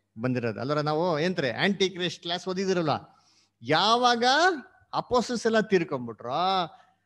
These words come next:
ಸಭೆ ಬಂದ್ಬಿಟ್ಟು ಯಾವಾಗ ಅರಸನ ಕೆಳಗಡೆ ಹೊಟ್ಟೋಗ್ಬಿಡ್ತು ಆಡಳಿತ ಮಾಡಕ್ಕೆ, ಆವಾಗ ಏನಾಯ್ತು ಅಂದ್ರೆ ಎಲ್ಲಾ ಪೇಗನ್ ಧರ್ಮದಲ್ಲಿರೋಂಥ ಎಲ್ಲಾ ಕಲ್ಚರ್‌ಗಳು ಎಲ್ಲಿ ಬರಕ್ ಶುರು ಆಯ್ತು? ಸಭೆಯಲ್ಲಿ ಏನಾಯ್ತು? ಬರೋದಕ್ಕೆ ಶುರು ಆಯ್ತು ಅಲ್ವರ?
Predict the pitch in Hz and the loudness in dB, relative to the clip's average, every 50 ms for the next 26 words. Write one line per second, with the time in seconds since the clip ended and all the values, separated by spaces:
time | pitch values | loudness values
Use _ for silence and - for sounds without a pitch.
0 | _ _ _ - - 180 202 214 220 277 277 277 247 254 240 240 247 220 233 233 | _ _ _ 0 2 2 4 6 6 6 6 6 6 4 4 4 4 4 4 2
1 | 202 185 180 202 220 240 240 226 233 214 196 180 196 240 262 - - 277 254 262 | 2 2 2 2 0 0 0 0 0 2 2 2 2 2 0 0 2 4 4 4
2 | 240 - 240 226 233 233 233 214 208 208 208 202 185 180 185 175 180 151 160 190 | 4 4 4 4 4 4 4 2 2 2 0 -2 -2 -2 -4 -2 -2 0 0 2
3 | 202 190 185 - 175 160 151 139 131 120 - 127 127 131 135 139 139 127 - 135 | 0 0 0 0 0 0 0 -2 -2 -4 -4 -4 -4 -2 -4 -4 -6 -6 -4 -2
4 | 156 185 202 202 185 190 196 202 180 160 143 147 127 120 117 117 120 139 156 165 | -2 0 0 -2 -2 -2 -2 -2 -2 -2 -2 -4 -6 -6 -6 -6 -6 -4 -2 -2
5 | 165 156 - - _ _ _ _ _ - 131 160 196 220 240 247 254 254 262 269 | -4 -4 -8 -14 _ _ _ _ _ -4 -2 -2 -2 -2 -4 -6 -6 -6 -4 -2
6 | 269 277 277 269 - 214 220 240 254 240 262 262 254 220 247 226 240 226 233 233 | 0 0 0 0 2 2 4 4 4 4 4 4 6 6 6 4 6 6 6 6
7 | 240 226 226 220 208 214 208 208 208 180 196 226 233 226 220 - 196 185 175 - | 4 4 2 0 0 0 -2 -2 -2 -2 -2 -2 -2 -2 -2 -4 -4 -4 -4 -4
8 | 185 151 135 117 117 131 175 226 208 180 214 262 285 240 285 269 247 - 262 247 | -4 -4 -4 -4 -4 -2 -2 -2 0 0 0 0 0 0 0 0 0 0 2 2
9 | 240 226 190 175 135 117 110 110 107 - _ _ _ _ _ _ _ _ _ _ | 2 4 4 4 4 4 2 -2 -6 -10 _ _ _ _ _ _ _ _ _ _
10 | _ - - - 185 180 180 175 180 165 156 165 175 165 147 120 110 107 104 - | _ -16 0 2 4 4 4 4 0 0 0 -2 -4 -4 -4 -6 -6 -6 -10 -14
11 | _ _ _ - 117 110 135 135 131 110 107 107 - 175 - - 131 117 113 110 | _ _ _ -18 -8 -4 -4 -2 -2 -4 -6 -8 -10 -10 -10 -10 -10 -10 -10 -10
12 | 107 104 - - 120 131 131 123 113 107 104 - - 147 156 151 143 | -10 -12 -12 -8 -6 -4 -4 -4 -4 -6 -8 -8 -6 -4 -4 -2 -2